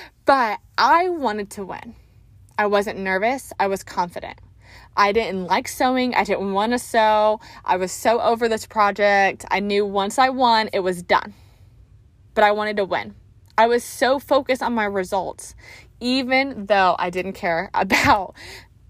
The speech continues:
the pro-, the project. Literally did not care about sewing. Did not really care about clothes. I was so craving the results that I got there.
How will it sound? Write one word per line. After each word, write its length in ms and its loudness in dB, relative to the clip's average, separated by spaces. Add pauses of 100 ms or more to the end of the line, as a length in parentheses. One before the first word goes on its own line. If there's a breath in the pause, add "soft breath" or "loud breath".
(160)
the 160 0
pro-, 240 0
the 100 -2
project. 560 0 (100)
Literally 520 -2
did 100 -8
not 120 0
care 160 0
about 180 -2
sewing. 360 -10 (100)
Did 120 -4
not 220 2
really 180 -2
care 200 2
about 220 0
clothes. 380 -10 (1400 loud breath)
I 160 4
was 180 -4
so 920 0 (200)
craving 960 -2 (320)
the 240 -4
results 760 -4 (1000 loud breath)
that 100 0
I 80 6
got 280 2
there. 340 0